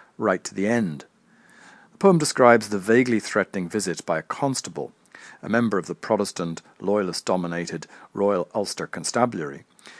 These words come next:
to Heaney's rural Catholic nationalist home when he was a boy.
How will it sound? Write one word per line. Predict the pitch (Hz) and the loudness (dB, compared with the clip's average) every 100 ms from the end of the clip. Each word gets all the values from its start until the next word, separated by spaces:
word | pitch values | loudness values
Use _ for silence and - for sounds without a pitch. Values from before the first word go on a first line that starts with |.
| - | -10
to | 131 | -8
Heaney's | - 143 131 110 | -2 2 4 2
rural | 101 110 110 101 92 85 - - | 0 2 4 4 0 -4 -10 -12
Catholic | - 95 - 85 - _ - | -6 -6 -4 -8 -8 _ -8
nationalist | 90 - - 69 - | -6 -6 -8 -10 -6
home | - 135 107 110 - - - | 0 2 2 -4 -12 -20 -18
when | - 92 | -10 -8
he | 80 | -8
was | 71 | -14
a | |
boy. | 71 110 110 85 | -8 -2 -2 -2